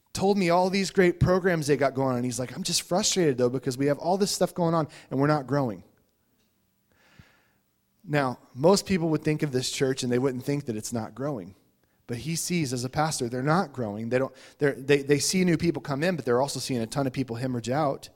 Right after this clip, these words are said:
and they're not growing. And, and, and people aren't growing in depth. And that's something that was really bothering this pastor. And, and, and I said this, like, it kinda blurted out of my mouth before I could stop myself. You, you ever have that moment where it's like,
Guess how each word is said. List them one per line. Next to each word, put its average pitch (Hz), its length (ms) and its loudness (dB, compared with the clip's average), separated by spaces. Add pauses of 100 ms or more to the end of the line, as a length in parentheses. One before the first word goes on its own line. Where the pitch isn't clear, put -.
(920)
and 131 100 -2
they're 156 80 4
not 175 220 2
growing. 170 400 -4 (1800)
And, 135 220 -6 (260)
and, 147 160 0
and 151 240 0
people 175 260 0
aren't 175 180 2
growing 170 240 2
in 143 120 0
depth. 170 500 -6 (280)
And 143 300 -6
that's 151 160 -6
something 170 240 0
that 160 80 2
was 143 100 -2
really 151 160 2
bothering 151 420 0
this 139 140 -4
pastor. 175 420 -2
And, 127 140 0 (400)
and, 151 220 -2 (880)
and 160 100 2
I 226 80 4
said 226 400 2
this, 151 240 4
like, 147 100 2
it 156 100 -6
kinda 196 200 4
blurted 160 380 4
out 151 160 4
of 143 60 0
my 135 100 0
mouth 143 320 2
before 143 280 0
I 135 60 6
could 135 160 -4
stop 139 320 2
myself. 160 320 0
You, 196 100 2
you 226 140 4
ever 233 120 4
have 214 180 6
that 175 160 6
moment 165 300 6
where 156 120 10
it's 156 140 4
like, 156 180 8